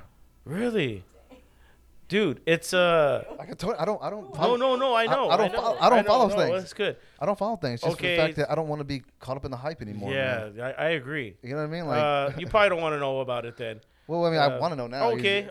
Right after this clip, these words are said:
Speaker 1: okay,
Speaker 2: <laughs>
Speaker 1: w-, okay, so do you know who the, our president was?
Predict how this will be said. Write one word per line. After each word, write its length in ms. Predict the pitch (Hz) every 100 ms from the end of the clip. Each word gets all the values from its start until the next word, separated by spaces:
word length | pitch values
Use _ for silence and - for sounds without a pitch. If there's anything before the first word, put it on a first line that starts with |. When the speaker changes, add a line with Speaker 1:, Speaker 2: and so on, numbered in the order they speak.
| 175
Speaker 1:
okay, 320 | 160 185 180
Speaker 2:
<laughs> 100 | 175
Speaker 1:
w-, 180 | 185 170 196
okay, 180 | 180 190
so 520 | 185 190 180 170 147 - _ _ _ _ _ _ _ _ _ _ _ _ _ - - 87 -
do 100 | 160
you 80 | 165
know 160 | 175
who 80 | 170
the, 100 | 147
our 120 | 135
president 440 | 139 160 175 208 214
was? 380 | 233 269 262